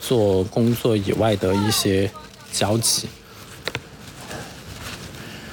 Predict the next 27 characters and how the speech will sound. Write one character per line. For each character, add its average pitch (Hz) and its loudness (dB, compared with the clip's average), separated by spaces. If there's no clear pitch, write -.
我 92 4
面 220 4
对 240 4
这 196 4
个 160 4
结 117 2
果 110 2
呢， 92 2
我 95 2
自 151 -2
己 117 2
是 127 2
蛮 95 2
失 - 2
望 170 4
的， 98 0
我 110 2
同 127 2
时 - 2
还 - 2
有 113 4
点 104 4
小 101 2
小 101 4
的 92 2
意 123 4
外， 135 6